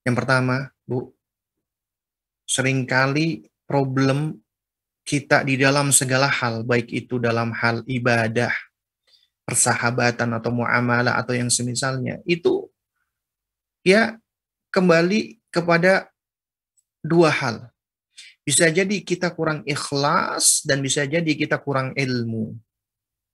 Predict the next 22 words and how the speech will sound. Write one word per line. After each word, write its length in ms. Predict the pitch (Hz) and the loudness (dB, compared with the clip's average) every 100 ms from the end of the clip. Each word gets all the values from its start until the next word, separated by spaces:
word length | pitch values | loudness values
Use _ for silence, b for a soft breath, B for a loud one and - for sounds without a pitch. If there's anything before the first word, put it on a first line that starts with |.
| _ _ _ _ _ _ _ _ _ - | _ _ _ _ _ _ _ _ _ -4
Kita 160 | 156 | -4
caranya 400 | 143 123 123 147 | -2 -2 -2 -2
nggak 200 | 135 - 127 | -2 -2 -2
benar 240 | 135 131 | 0 0
dan 160 | 120 113 | 0 -2
nggak 160 | 113 | -4
bijak. 360 | 113 113 117 - - _ _ _ _ B B B _ _ - | -4 -6 -8 -12 -20 _ _ _ _ B B B _ _ -4
Karena 160 | 139 | 0
itu 160 | 160 196 | 4 4
yang 80 | 175 | 2
pertama 320 | 165 175 180 | 0 0 2
nasihat 320 | 143 127 127 | 2 0 0
saya, 480 | 123 135 117 113 160 - _ _ _ _ _ _ _ | 0 0 0 -2 -4 -12 _ _ _ _ _ _ _
coba 400 | 143 139 160 - | -4 0 0 0
perhatikan, 800 | 135 127 123 135 - 135 113 110 | -4 -2 -2 -4 0 0 0 -2
telisik 480 | 123 135 156 147 _ | -2 0 0 -2 _
diri 240 | 127 123 | 0 2
kita, 240 | 131 123 | 0 -2
hati 240 | 120 113 117 | -2 -2 -4
kita. 400 | 117 113 117 120 | -4 -4 -4 2
Anak 320 | 156 196 185 | 2 2 0
kita 320 | 208 196 165 | -2 0 -2